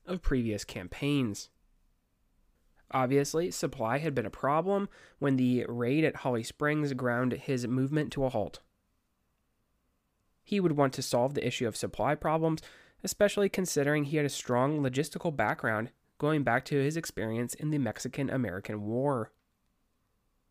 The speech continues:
His establishment of contraband camps would be going toward these efforts. Grant also would start to conduct a harder style of warfare in northern Mississippi.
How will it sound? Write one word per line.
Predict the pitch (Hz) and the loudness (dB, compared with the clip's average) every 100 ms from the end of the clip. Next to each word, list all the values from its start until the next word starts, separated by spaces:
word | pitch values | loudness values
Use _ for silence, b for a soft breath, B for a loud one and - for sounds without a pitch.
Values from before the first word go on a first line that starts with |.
| _ _ _ _ _ | _ _ _ _ _
His | - 120 | -2 -2
establishment | 113 117 104 110 127 123 131 | -2 -2 -2 -2 -2 -2 -4
of | 135 | -4
contraband | 160 156 147 156 151 151 | 2 2 2 0 2 0
camps | 147 170 175 | 0 0 0
would | 185 | 0
be | 190 | 0
going | 165 123 131 | 2 2 2
toward | 135 107 | 2 -2
these | 107 104 | -2 0
efforts. | 117 127 107 - - _ _ _ _ _ _ _ _ _ _ _ _ _ _ _ _ _ _ _ _ _ _ _ | 0 0 -2 -4 -16 _ _ _ _ _ _ _ _ _ _ _ _ _ _ _ _ _ _ _ _ _ _ _
Grant | 139 139 143 - | 4 4 2 0
also | 165 170 185 | 0 2 2
would | 175 | 0
start | - 147 147 | 4 2 2
to | 156 | 0
conduct | 139 123 123 - | 2 2 2 0
a | |
harder | 131 - 156 160 | -4 0 2 4
style | - 131 113 | 2 2 2
of | 113 | 2
warfare | 127 151 - 120 117 | 2 2 2 2 2
in | 135 | 2
northern | 127 104 113 | 0 0 -2
Mississippi. | 104 - 92 147 147 131 110 | -4 -6 -2 -2 2 0 0